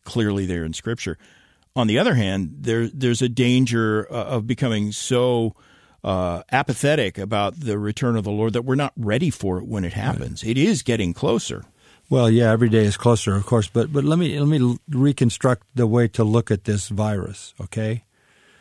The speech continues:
Speaker 2: Some bats in China had this, this coronavirus. They're in a lab. Some guy's working in the lab. He gets it. A few other people get it. They go to town. They spread it around.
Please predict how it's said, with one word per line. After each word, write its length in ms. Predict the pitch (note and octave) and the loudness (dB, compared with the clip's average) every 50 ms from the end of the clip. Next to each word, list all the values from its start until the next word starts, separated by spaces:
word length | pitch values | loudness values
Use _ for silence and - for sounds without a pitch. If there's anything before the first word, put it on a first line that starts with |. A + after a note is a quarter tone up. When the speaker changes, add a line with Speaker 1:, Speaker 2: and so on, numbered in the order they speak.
| _ _ _ _ _ _ _ _ _ _ | _ _ _ _ _ _ _ _ _ _
Speaker 2:
Some 360 | - - - C#3 C3 B2+ A#2 | -8 -2 0 2 4 4 4
bats 720 | G2 F2 B2+ B2 B2 A#2 G#2 - - - - - - - - _ _ _ _ _ _ _ | 4 2 2 2 2 2 0 -2 -6 -8 -10 -10 -10 -14 -18 _ _ _ _ _ _ _
in 160 | - A#2+ G#2 | 0 0 0
China 680 | F#2+ - - - C3 B2+ B2 A#2+ A2+ F#2+ F2+ - - _ _ _ _ _ _ _ _ _ _ _ _ _ _ _ | 0 0 0 2 4 4 4 4 4 2 -2 -4 -10 _ _ _ _ _ _ _ _ _ _ _ _ _ _ _
had 260 | - A2 A2+ A2 G#2 | -2 0 2 2 4
this, 380 | A2+ A2+ G#2 - - - - _ _ _ _ _ _ _ _ - | 2 2 2 0 -4 -12 -14 _ _ _ _ _ _ _ _ -10
this 600 | - - A#2+ A#2 A2 - - B2 A#2 A#2+ A2+ - | -8 -8 -6 -6 -6 -8 -4 -2 0 0 -2 0
coronavirus. 1000 | - - B2 A#2+ A#2+ A#2 A2+ G2 A2 G#2+ G#2 G#2 F2+ D#2+ F2 F#2+ - - - - _ _ _ _ _ _ _ _ _ _ _ _ _ _ - | 2 2 4 6 6 4 4 4 4 2 2 0 -2 -4 -6 -10 -12 -14 -16 -18 _ _ _ _ _ _ _ _ _ _ _ _ _ _ -4
They're 240 | A2 A2+ A2+ A#2 A#2+ | 0 2 4 4 6
in 100 | A#2+ A#2 | 6 6
a 100 | A2+ A2 | 4 4
lab. 580 | G#2+ A2 A2+ A2+ A2+ A2 A2 G#2+ G#2+ A2 A2+ - | 4 4 4 4 4 2 2 0 0 -2 -4 -4
Some 180 | - A#2+ A2+ | 0 2 2
guy's 260 | G#2+ A2+ A2 A2+ G#2 G2 | 4 4 4 4 4 4
working 340 | G2+ G#2+ A2 - - A#2 | 4 2 2 2 2 2
in 80 | A2 G#2+ | 4 4
the 80 | G#2+ G#2 | 4 2
lab. 280 | G2+ G#2 G2+ G2+ F2+ | 2 2 0 0 0
He 160 | G2+ A2+ A2+ | 0 0 0
gets 300 | G2+ - A#2 A2 G2 - | 2 0 0 0 0 -2
it. 80 | A#2 G2+ | -4 -6
A 40 | - | -4
few 200 | - A#2+ A2+ A2+ | 0 0 2 2
other 120 | G#2+ G#2 | 2 0
people 260 | G2 A2+ A2+ G2 A2+ | 0 -2 -2 0 0
get 200 | G#2 A2 A2 A2 | 0 0 2 2
it. 80 | A2 G2 | 2 0
They 100 | G#2+ G#2 | 0 0
go 160 | G2+ A2 A2 | 2 2 2
to 80 | G#2+ G#2 | 2 2
town. 280 | - - A2 G#2+ A2 | 0 2 2 4 4
They 100 | G#2+ G2+ | 4 2
spread 240 | G2 - - A2+ A2 | 2 0 -2 0 0
it 100 | A2 G#2 | 0 2
around. 440 | G#2+ G#2 G#2 G#2+ G#2 G#2+ G2+ G2 | 2 2 2 2 2 2 0 -2